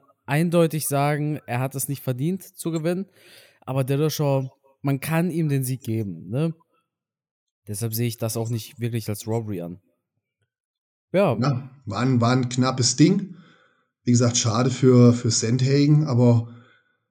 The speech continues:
Speaker 2: für alle Kampfsportfans natürlich jetzt eine sehr spannende Situation in der Gewichtsklasse.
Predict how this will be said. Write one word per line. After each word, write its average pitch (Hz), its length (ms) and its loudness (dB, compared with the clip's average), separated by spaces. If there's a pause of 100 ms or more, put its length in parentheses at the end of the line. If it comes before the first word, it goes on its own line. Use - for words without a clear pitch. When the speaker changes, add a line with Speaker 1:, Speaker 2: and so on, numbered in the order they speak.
(140)
Speaker 2:
für - 360 -4
alle 131 580 6 (480)
Kampfsportfans 147 1500 2
natürlich 139 460 2
jetzt 131 240 -4
eine 123 100 4
sehr 131 400 4
spannende 143 540 2
Situation 139 640 2
in 120 100 6
der 104 140 -2
Gewichtsklasse. 98 680 -8